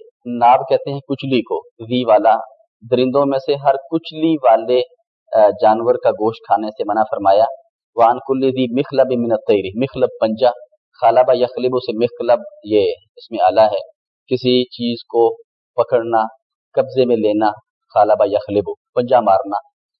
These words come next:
وعن كل ذي مخلب من الطير، اور پرندوں میں سے ہر پنجے والے جانور کا گوشت کھانے سے منع فرمایا۔ اس میں مخلب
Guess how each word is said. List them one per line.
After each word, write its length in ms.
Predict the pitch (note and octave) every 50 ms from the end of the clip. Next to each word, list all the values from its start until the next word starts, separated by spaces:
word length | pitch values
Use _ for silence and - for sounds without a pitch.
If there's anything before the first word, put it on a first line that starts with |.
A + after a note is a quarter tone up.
| - B2+
وعن 200 | C3 C3+ C#3+ D3 - -
كل 240 | D3 D3+ D#3 D3
ذي 120 | C#3 D3 C3+
مخلب 340 | C3+ D#3 D#3 - C#3+ C#3 C3+ C3+
من 140 | C3 C3 B2+
الطير، 300 | A#2+ - - A#2+ A2 G2 G2+ F#2+
اور 60 | G#2 A2+ -
پرندوں 280 | B2 B2 B2 A#2+ C3 C3+
میں 120 | C#3 C3+
سے 140 | C3+ C#3+ C3+
ہر 220 | B2 B2 C3+ C#3 C#3 D3+ - _ _ _ _ _ _ _ _
پنجے 360 | - D3+ D3+ D3 C#3 D3+ D3
والے 280 | B2+ A#2+ G#2+ G#2 G#2 G#2+ A2 _ _ _ _ _ _ _ - G#2+
جانور 380 | A2 G2+ G2+ G2+ G2 G#2+ A2 G#2+
کا 220 | - _ - G#2+
گوشت 280 | G2+ G2 G2 F#2+ F#2+ -
کھانے 180 | F#2+ F#2 F#2+
سے 140 | G2 - A2+
منع 160 | A2+ A2+ F#2+ - -
فرمایا۔ 300 | - - E2 D#2+ D#2 D#2+ - - _ _ _ _ _ _ _
اس 180 | - A#2 - -
میں 80 | A#2+ A2+
مخلب 420 | A2 A2+ A#2 - B2 A#2 B2+ B2